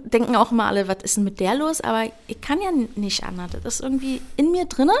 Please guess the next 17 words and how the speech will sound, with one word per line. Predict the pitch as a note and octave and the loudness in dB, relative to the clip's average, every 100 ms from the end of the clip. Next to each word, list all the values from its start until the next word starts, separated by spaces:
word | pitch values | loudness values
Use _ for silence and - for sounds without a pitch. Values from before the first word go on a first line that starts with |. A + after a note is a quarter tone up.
| - - - - - | 0 -12 -14 -16 -12
verstehst | - A#3 D4+ C5 | -2 0 2 2
du? | D5 - - - - - - | 0 -6 -12 -12 -10 -2 4
Und | C4+ C4 | 4 4
ich | B3+ C4+ | 4 6
hab | D#4 | 4
das | D4 - | 4 4
eigentlich, | G3 D4+ F#4 - - - | 2 6 4 4 -10 -10
ich | - - | -4 0
kann | A#3+ | 6
das | C#4 | 6
eigentlich | - E3+ G#3 - | 4 2 2 4
gar | G3+ A3+ | 6 6
nicht, | F#4 - | 6 6
aber | A3+ A3 | 6 6
ich | - | 4
mache | G#3+ C#4+ | 4 4
immer | C4+ D#4 | 4 4